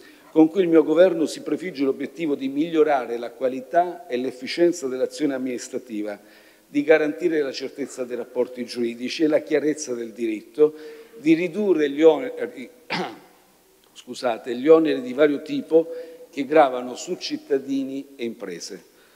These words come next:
Un simile disegno è destinato a tradursi attraverso un sistema coordinato di deleghe legislative guidate da principi e criteri generali che tagliano orizzon-,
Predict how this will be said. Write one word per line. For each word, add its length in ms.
Un 140
simile 320
disegno 400
è 40
destinato 460
a 60
tradursi 420
attraverso 380
un 80
sistema 400
coordinato 580
di 200
deleghe 440
legislative 920
guidate 480
da 140
principi 760
e 100
criteri 460
generali 560
che 160
tagliano 680
orizzon-, 680